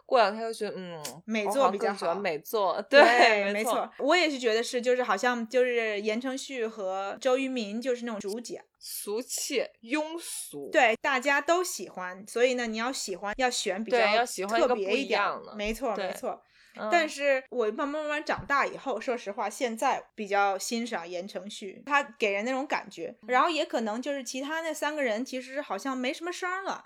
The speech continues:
Speaker 2: 就是不知道他们去哪儿了，
Speaker 1: 嗯。
Speaker 2: 就只有言承旭
Speaker 1: 嗯。
Speaker 2: 好像还在演一些戏呀什么的。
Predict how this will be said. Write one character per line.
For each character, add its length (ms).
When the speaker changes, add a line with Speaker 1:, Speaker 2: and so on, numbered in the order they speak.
Speaker 2:
就 140
是 200
不 180
知 40
道 140
他 80
们 120
去 120
哪 160
儿 60
了， 200
Speaker 1:
嗯。 60
Speaker 2:
就 140
只 120
有 140
言 160
承 180
旭 140
Speaker 1:
嗯。 60
Speaker 2:
好 100
像 100
还 160
在 160
演 300
一 20
些 200
戏 340
呀 260
什 160
么 120
的。 60